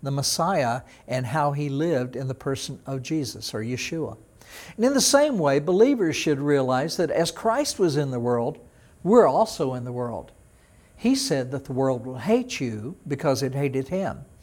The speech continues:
and you belong to him. So if the world persecuted him, he's saying, they're gonna persecute you as well. So yeah, there's gonna be some suffering. Don't let anyone tell you there won't be some suffering, but here's the good news. God will bring you through it all.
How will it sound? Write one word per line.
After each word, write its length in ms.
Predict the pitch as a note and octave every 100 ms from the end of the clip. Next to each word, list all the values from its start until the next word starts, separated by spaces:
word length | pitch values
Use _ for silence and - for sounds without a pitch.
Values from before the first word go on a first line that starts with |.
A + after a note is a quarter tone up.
| - - -
and 120 | D3
you 100 | D3
belong 340 | D3+ D#3 D#3+
to 60 | C#3+
him. 300 | E3+ G#3 B2
So 160 | - G#3
if 100 | G#3
the 80 |
world 360 | G3+ C4+ B3+ -
persecuted 680 | A3+ A3+ - E3+ A3 F3 C#3+
him, 500 | F#3+ A#3+ D#3 B2 D3+ - -
he's 200 | - C3+
saying, 340 | - A#2+ A#2 B2+ - - -
they're 100 | G#3+
gonna 180 | E3 A#2+
persecute 640 | D#3 C3+ - B2 D3 B2+
you 300 | C#3 C3+ B2+
as 120 | B2 A#2
well. 460 | E3 D3 F#2 - - - - -
So 180 | - F3
yeah, 340 | G#3 B3 - - -
there's 160 | F3 D#3+
gonna 240 | B2+ A2
be 140 | A2
some 200 | G#2+ A2+
suffering. 640 | G2 - A#2 - - D2+ D2 - -
Don't 200 | D#3+ F3+
let 160 | G#3+ A3
anyone 380 | A3 G#3+ G#3+ G#3+
tell 260 | - B3+
you 160 | A#3 E3+
there 160 | E3 D#3+
won't 240 | E3 D#3
be 80 | F3
some 220 | E3+ C#3
suffering, 500 | - G3+ G3+ D3 A2+ - -
but 120 | C#3 A#2+
here's 220 | D#3+ -
the 80 | C3+
good 220 | D3+ D3
news. 320 | C3+ A2 G#2+ - -
God 280 | C#3+ C#3 C3
will 80 | C3+
bring 320 | A#2 D3+ C#3
you 120 | C3
through 300 | B2+ D#3+ C3
it 60 | A#2+
all. 420 | A#2+ A#2+ F2